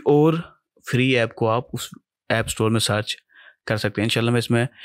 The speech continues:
एक न्यू वीडियो बनाऊँगा तो इंशाल्लाह वो आपको, अ, फ़ायदा देगी। लेकिन इस ऐप जो है ना वो, तो सवाल हमारा ये है, सर, क्या Shopify के अलावा कोई और ऐसा ई-कॉमर्स प्लेटफॉर्म है जहां स्टोर बन जाए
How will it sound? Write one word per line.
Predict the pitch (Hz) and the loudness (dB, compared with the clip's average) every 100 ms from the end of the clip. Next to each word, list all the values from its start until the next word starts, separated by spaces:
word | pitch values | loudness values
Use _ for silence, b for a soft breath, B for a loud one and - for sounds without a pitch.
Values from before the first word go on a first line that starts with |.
| B B - | B B -4
एक | 110 | -2
न्यू | 113 120 | 0 2
वीडियो | 117 120 113 | 2 2 2
बनाऊँगा | 107 104 117 160 - B B _ | 2 0 -2 -4 -8 B B _
तो | 104 104 101 | -2 0 0
इंशाल्लाह | 110 98 101 101 | -2 -2 -2 0
वो | 98 | 0
आपको, | 98 - - - _ _ _ - 104 | -2 -4 -6 -6 _ _ _ -6 -2
अ, | 101 | 0
फ़ायदा | 98 101 110 | 0 0 0
देगी। | 113 110 120 | 0 0 0
लेकिन | 120 123 | 0 0
इस | - 123 - - | 0 0 0 0
ऐप | 110 - _ _ - | 0 -2 _ _ -12
जो | 113 98 | -4 -2
है | 104 | 0
ना | 107 | -4
वो, | 110 113 - | -2 -4 -2
तो | 123 | 0
सवाल | 117 120 131 | 2 4 4
हमारा | 135 135 | 6 4
ये | 131 127 | 4 4
है, | 131 | 2
सर, | - 127 120 | 4 2 2
क्या | - 123 127 | 0 2 2
Shopify | 131 120 113 - 120 120 | 0 -2 -2 -2 -2 -2
के | 123 101 98 | -2 -2 -2
अलावा | 95 95 107 | -2 -2 -2
कोई | 107 - 117 - | -2 0 0 2
और | 123 139 - - | 4 4 2 0
ऐसा | 110 - | 0 2
ई-कॉमर्स | 117 110 107 113 | 2 2 0 -2
प्लेटफॉर्म | - 95 92 95 104 | -2 -2 0 2 2
है | 107 | 0
जहां | 107 104 110 | 2 2 0
स्टोर | - 110 104 | 0 0 0
बन | 98 98 | 0 -2
जाए | 104 107 | -2 -4